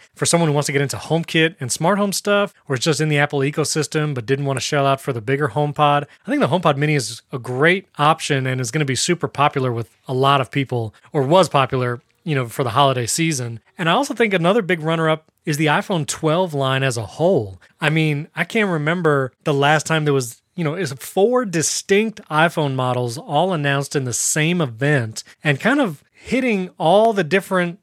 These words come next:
kinds of things people would want. Like, so many people were asking for a smaller iPhone for a long time,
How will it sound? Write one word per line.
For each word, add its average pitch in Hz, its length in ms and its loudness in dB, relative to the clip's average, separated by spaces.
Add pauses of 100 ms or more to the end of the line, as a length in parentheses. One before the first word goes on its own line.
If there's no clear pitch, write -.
(140)
kinds 185 340 0
of 165 100 0
things 175 240 0
people 180 240 -6
would 147 140 0
want. 139 340 0
Like, 113 120 -8
so - 140 -4
many 170 120 0
people 156 220 -2
were 139 80 2
asking 131 260 -2
for 139 120 -4
a 123 60 -2
smaller 139 380 0
iPhone 139 400 0
for 160 140 -4
a 143 40 0
long 139 220 2
time, 156 360 -2